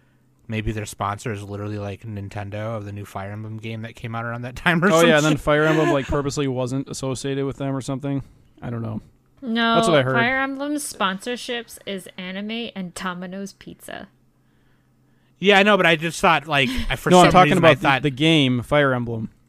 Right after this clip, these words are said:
Speaker 2: They, like, purposely
Speaker 3: No, I
Speaker 2: didn't
Speaker 3: know that.
Speaker 2: associate.
Speaker 1: I, I'm saying I thought there, at first, when I first heard, saw the name, I thought,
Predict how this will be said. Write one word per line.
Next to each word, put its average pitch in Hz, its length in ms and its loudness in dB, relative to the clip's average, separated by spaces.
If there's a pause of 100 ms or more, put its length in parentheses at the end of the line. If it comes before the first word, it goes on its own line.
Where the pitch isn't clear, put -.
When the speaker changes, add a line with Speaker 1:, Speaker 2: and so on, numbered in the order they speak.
(600)
Speaker 2:
They, 139 100 0
like, 135 320 -2 (220)
purposely 151 340 2
Speaker 3:
No, 247 60 4
I 214 140 4
Speaker 2:
didn't 208 180 2
Speaker 3:
know 220 120 -2
that. 180 200 -2
Speaker 2:
associate. 120 440 -6 (2000)
Speaker 1:
I, 180 380 4 (100)
I'm 165 200 -2
saying 156 540 0 (200)
I 147 140 0
thought 151 300 0
there, 127 280 -2
at 131 140 -10
first, 156 320 -4
when 139 100 -6
I 120 100 -6
first 135 280 -6
heard, - 220 -12
saw 131 260 0
the 117 100 -8
name, 110 400 -6
I 104 120 -12
thought, 107 300 -4